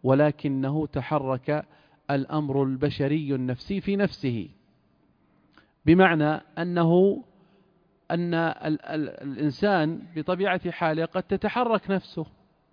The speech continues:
للمعصية أو ل-، ل-، ل-، ل-، لأمر مثير. والنبي صلى الله عليه وسلم، وهو أكمل الخلق عليه الصلاة والسلام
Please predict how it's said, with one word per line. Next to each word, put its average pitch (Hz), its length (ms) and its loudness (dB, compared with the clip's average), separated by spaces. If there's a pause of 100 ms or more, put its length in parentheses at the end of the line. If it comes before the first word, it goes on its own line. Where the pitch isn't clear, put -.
(340)
للمعصية 139 760 0 (340)
أو 139 200 0
ل-، 131 80 -2
ل-، 131 680 -4
ل-، 107 340 -6
ل-، 104 220 -12
لأمر 135 460 -2 (340)
مثير. 147 520 0 (1900)
والنبي 165 580 4
صلى 156 280 0
الله 156 400 4
عليه 147 320 4
وسلم، 127 640 0 (420)
وهو 139 240 6
أكمل 147 460 0
الخلق 131 640 0 (140)
عليه 131 240 0
الصلاة 135 380 -2
والسلام 123 680 -4